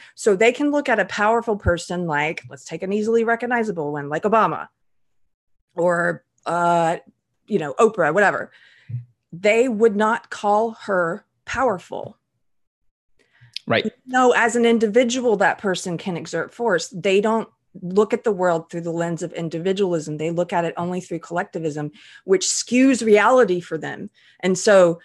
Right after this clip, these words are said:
Speaker 1: they would say, uh, compared to a white man in her position,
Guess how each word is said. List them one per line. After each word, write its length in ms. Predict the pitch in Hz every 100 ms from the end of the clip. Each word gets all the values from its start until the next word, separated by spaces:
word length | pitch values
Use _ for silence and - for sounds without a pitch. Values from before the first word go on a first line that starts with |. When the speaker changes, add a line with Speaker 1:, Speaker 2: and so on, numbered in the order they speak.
| _ -
Speaker 1:
they 240 | 175 233
would 200 | 240 208
say, 560 | - 160 151 147 170 190 _ _ _ _ _ _ _ _ -
uh, 420 | 175 160 151 147 - _ _ _ _
compared 640 | - 240 202 - 240 254 226
to 260 | - 208 -
a 180 | 180 170
white 600 | 151 147 175 262 269 _
man 580 | - 165 208 254 202 165
in 240 | - 170 160
her 260 | 151 165
position, 760 | 233 - 143 151 135 - 135 185